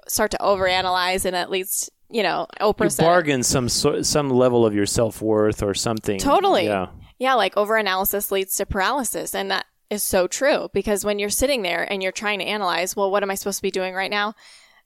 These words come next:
Speaker 1: That automatically means that you should not go. If it's taking you s-, so long to make a decision, then that's how it can, you can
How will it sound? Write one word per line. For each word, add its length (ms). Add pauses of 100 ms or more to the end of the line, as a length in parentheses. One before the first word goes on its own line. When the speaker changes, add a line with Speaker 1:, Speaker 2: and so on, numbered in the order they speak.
(100)
Speaker 1:
That 280
automatically 580
means 260
that 80
you 80
should 200
not 180
go. 340 (420)
If 100
it's 140
taking 320
you 120
s-, 260
so 260
long 240
to 100
make 180
a 40
decision, 680
then 320 (140)
that's 200
how 120
it 80
can, 120
you 140
can 300